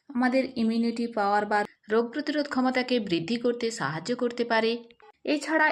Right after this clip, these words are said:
এর মধ্যে আরও এক ধরনের অ্যান্টিঅক্সিডেন্ট রয়েছে, যেটি ফ্ল্যাভোনয়েডস। এছাড়া এর মধ্যে হিসপিরিডিন নামক বিশেষ এক ধরনের কম্পাউন্ড রয়েছে, যেটি আমাদের রক্ত থেকে কোলেস্টেরলের মাত্রাকে কম করতে সাহায্য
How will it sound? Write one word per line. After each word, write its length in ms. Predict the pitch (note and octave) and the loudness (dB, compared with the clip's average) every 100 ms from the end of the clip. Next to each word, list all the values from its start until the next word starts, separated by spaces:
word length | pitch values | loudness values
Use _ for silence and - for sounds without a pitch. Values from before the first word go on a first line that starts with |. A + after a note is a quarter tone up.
| D#4 | 4
এর 100 | C4+ C4+ | 4 4
মধ্যে 240 | C4+ C4+ D4 C#4+ A#3 B3 | 4 4 0 2 2 4
আরও 140 | C#4 D4 | 4 4
এক 60 | C4 C4+ | 2 0
ধরনের 320 | C4+ C4+ C4 C4 | 2 4 2 0
অ্যান্টিঅক্সিডেন্ট 840 | G3+ G#3 C4 C4 - A#3+ C4 B3 B3 | -2 0 0 -2 -4 -2 0 2 2
রয়েছে, 260 | B3 A#3+ B3+ A#3 | 0 0 -4 -2
যেটি 220 | G3+ B3+ B3+ | -2 -2 -4
ফ্ল্যাভোনয়েডস। 640 | - D3+ E3+ D#3+ D#3 D3+ - - - _ - D4+ | -2 -2 0 0 0 -2 -6 -14 -20 _ -2 -2
এছাড়া 340 | D4 D#4 D#4 - B3+ | 0 0 2 2 2
এর 80 | C4 C4+ | 4 4
মধ্যে 240 | C4 C#4 C4 A3 | 2 0 0 -2
হিসপিরিডিন 640 | G#3+ - C4+ C#4 C4+ C4 B3+ | -6 -4 -2 0 2 4 4
নামক 240 | B3 B3+ A#3+ G#3+ | 4 2 0 -2
বিশেষ 280 | G#3+ C#4+ C#4+ C#4 | -4 -6 -4 -4
এক 60 | A#3+ A#3 | -6 -4
ধরনের 280 | B3 B3 A#3+ - | -2 0 -2 -2
কম্পাউন্ড 480 | F3 F3 F3+ A#3+ A#3+ B3+ | -2 -2 -4 -2 0 0
রয়েছে, 280 | B3+ B3 B3 G#3+ | -2 -2 -6 -4
যেটি 220 | F#3+ F#3+ C4 B3 | -4 -4 -4 -2
আমাদের 280 | A#3 A3+ A3+ | -2 -2 0
রক্ত 200 | F#3 F3+ A#3 A3+ | -2 -2 -8 -4
থেকে 280 | A3+ A3 A3+ A#3 - - | -6 -2 -2 -2 -10 -4
কোলেস্টেরলের 720 | A3 A#3+ C#4+ C#4 C#4+ C#4 C4 G#3 | 0 0 0 0 2 2 4 2
মাত্রাকে 400 | G#3+ A#3 A3+ A#3 - - - - | 0 -2 0 -2 -4 -16 -10 -2
কম 160 | G3+ B3 C4 | 2 2 2
করতে 240 | C4 B3+ A#3+ A#3 | 0 0 -2 0
সাহায্য 340 | E3+ F3+ G3 | 0 0 0